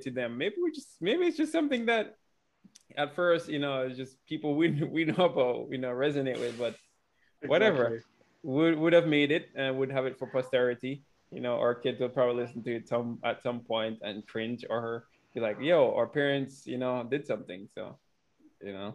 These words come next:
Speaker 2: Yeah,
Speaker 1: <laughs>
Speaker 2: definitely,
Speaker 1: Yeah.
Speaker 2: definitely.
Speaker 1: I'm at least glad that we, we said that we're going to do something, and, you know, we, we did it. Like I said at the beginning, like, I'm not sure if that part was recorded. Like, I just knew it. I,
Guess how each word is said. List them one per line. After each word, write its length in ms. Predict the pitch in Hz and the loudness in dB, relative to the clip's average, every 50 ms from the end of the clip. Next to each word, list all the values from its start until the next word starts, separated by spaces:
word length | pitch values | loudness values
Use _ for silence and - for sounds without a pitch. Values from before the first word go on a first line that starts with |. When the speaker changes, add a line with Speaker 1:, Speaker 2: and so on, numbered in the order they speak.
| - - | -12 -12
Speaker 2:
Yeah, 420 | 131 127 120 120 113 120 160 143 - 139 135 139 - _ _ - | -10 -10 -10 -6 -2 -2 -2 -2 -2 -4 -8 -10 -14 _ _ -4
Speaker 1:
<laughs> 0 | |
Speaker 2:
definitely, 560 | 156 160 180 - - 143 131 123 120 120 117 117 131 | -2 -2 -2 -4 -4 -4 -4 -4 -6 -6 -8 -6 -4
Speaker 1:
Yeah. 80 | 131 139 | -4 -4
Speaker 2:
definitely. 560 | - 113 123 135 113 113 113 - 120 113 120 - _ _ _ - - | -4 -4 -4 -4 -4 -6 -6 -8 -10 -10 -12 -14 _ _ _ -4 -2
Speaker 1:
I'm 160 | 123 139 151 | 2 4 4
at 140 | 156 151 151 | 4 4 4
least 200 | 160 151 139 156 | 4 2 2 4
glad 240 | - 147 135 131 127 | 4 6 6 6 6
that 240 | 123 123 107 117 | 6 6 6 4
we, 320 | 120 127 127 127 123 117 - - | 0 -2 -2 -2 -4 -6 -6 -6
we 120 | 120 120 | -6 -6
said 360 | 120 - - 139 131 131 127 123 | -6 0 4 6 6 6 8 6
that 120 | 123 120 | 6 6
we're 160 | 123 127 127 | 6 4 4
going 200 | 127 135 135 131 | 4 2 2 2
to 40 | 120 | 0
do 140 | 127 139 131 | -2 -4 -2
something, 480 | - 135 127 123 127 131 131 135 135 | -2 -4 -4 -4 -4 -4 -4 -4 -2
and, 400 | - 120 113 113 113 110 110 107 - - _ _ - | -2 -2 -2 0 -2 -4 -4 -6 -8 -12 _ _ -8
you 100 | 107 104 | -6 -4
know, 240 | 104 104 101 107 - _ _ _ - - _ _ - - - - - - | -2 -2 -4 -4 -8 _ _ _ -20 -20 _ _ -20 -20 -20 -20 -16 -6
we, 600 | - 113 113 117 113 113 110 110 110 110 113 113 - - - - _ | -2 0 2 2 2 2 0 0 -2 -2 -4 -8 -12 -18 -20 -20 _
we 160 | - 113 113 113 | -8 -6 -6 -2
did 220 | 110 120 120 113 | 0 2 2 2
it. 240 | 117 120 - - - _ _ _ - | 2 0 -2 -6 -14 _ _ _ 2
Like 200 | - 131 147 170 | 2 6 8 8
I 60 | 165 | 6
said 320 | 165 - 175 170 170 147 | 8 8 8 8 8 8
at 140 | - 151 147 | 6 4 4
the 60 | 143 | 4
beginning, 540 | 139 139 156 147 160 156 151 151 156 160 156 | 2 2 4 4 4 4 4 2 0 0 0
like, 220 | 143 131 127 120 - | 0 0 -2 -2 -2
I'm 80 | 131 135 | -2 -2
not 160 | 139 120 117 | -2 -2 -2
sure 120 | - 143 | -2 -2
if 60 | 127 | 0
that 220 | 127 135 127 117 - | 0 0 0 2 2
part 180 | 147 139 139 135 | 4 4 4 4
was 140 | 135 135 131 | 4 2 0
recorded. 420 | 135 131 - 143 135 131 127 120 | -4 -4 2 2 4 4 4 2
Like, 200 | 123 123 117 - - | 0 0 -2 -2 -2
I 80 | - 143 | -4 -2
just 260 | 143 160 165 143 165 | 0 0 -2 -2 -4
knew 400 | 156 156 160 165 170 175 170 170 | -4 -4 -2 0 2 4 6 6
it. 140 | 165 160 - _ - | 4 2 0 _ -8
I, 80 | 135 | -6